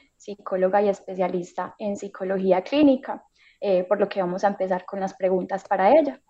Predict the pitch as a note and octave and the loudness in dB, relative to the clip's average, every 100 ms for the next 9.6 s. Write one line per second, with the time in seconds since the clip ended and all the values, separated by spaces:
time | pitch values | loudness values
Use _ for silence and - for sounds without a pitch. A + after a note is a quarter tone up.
0 | _ _ _ _ _ _ _ - A#3 F#3 | _ _ _ _ _ _ _ 2 4 4
1 | F#3 A#3+ G#3+ A3 C4 A#3 A3 A#3+ A#3+ B3+ | 2 0 2 4 4 4 2 2 2 0
2 | B3 _ - - A3+ A#3 A3+ A#3 C#4+ B3+ | -4 _ -10 0 2 4 4 6 6 6
3 | C4 A#3+ G3+ G3+ G3 F#3+ - G3+ A#3 A3 | 6 4 4 0 -2 -2 2 0 0 -6
4 | G3+ F#3+ F3+ F#3 G3 G#3 F3+ F#3 _ _ | -2 2 2 2 -6 -6 -8 -10 _ _
5 | - _ _ - A3+ G#3 G#3+ F#3 F3+ - | -20 _ _ -8 -6 2 6 6 4 2
6 | A3+ A3 A3 G3 F#3 F3+ F3 F#3 G3 G#3 | 4 4 2 -6 0 4 4 6 6 4
7 | G#3 F3+ - F#3+ - G3+ G3 F3+ F3+ - | 0 -2 -2 -8 -8 -6 -4 -4 -6 -2
8 | G#3 F#3+ F#3+ F3+ F3+ F#3 F3+ F#3+ _ _ | 0 2 0 -2 -6 -8 -8 -10 _ _
9 | _ _ G#3 F#3 F#3 - | _ _ 0 0 0 -6